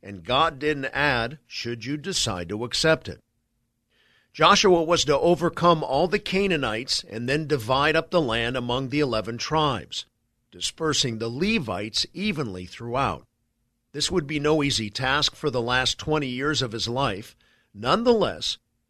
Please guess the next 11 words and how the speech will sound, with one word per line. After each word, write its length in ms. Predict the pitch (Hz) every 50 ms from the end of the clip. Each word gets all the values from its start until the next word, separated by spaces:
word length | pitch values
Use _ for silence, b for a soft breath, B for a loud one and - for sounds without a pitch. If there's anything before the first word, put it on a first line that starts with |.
| _ _
he 120 | - 127
devoted 400 | 123 139 120 120 139 165 180 175
himself 580 | 208 208 185 - - 175 160 160 165 165 - -
to 160 | - 147 151
his 140 | 156 156 -
calling 500 | - - 147 135 135 135 131 139 147 151 - _ _ _ _ _ _ -
with 180 | 107 117 -
unfaltering 880 | 139 135 131 127 113 - - 160 165 175 175 - 185 185 175 175 175 160
loyalty 680 | 156 151 151 170 190 185 175 170 147 113 - 107 92 92
to 160 | - - 123
God. 520 | 107 117 143 139 135 120 98 73 - -